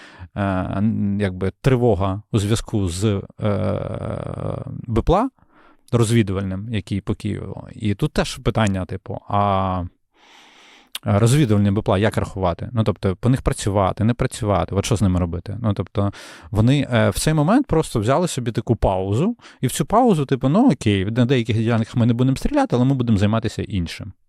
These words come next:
та? Тобто, ну, окей, окей, коли там вони намагалися забирати своїх двохсотих.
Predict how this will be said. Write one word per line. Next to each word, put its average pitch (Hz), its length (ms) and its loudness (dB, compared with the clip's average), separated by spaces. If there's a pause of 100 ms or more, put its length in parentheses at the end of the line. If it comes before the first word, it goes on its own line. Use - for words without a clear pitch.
та? 123 180 -4 (600)
Тобто, 101 300 -4
ну, 139 160 4
окей, 156 360 0
окей, 156 440 2
коли 127 300 4
там 107 320 2
вони 107 260 2
намагалися 110 400 4
забирати 104 380 2
своїх 101 260 0
двохсотих. 95 480 -6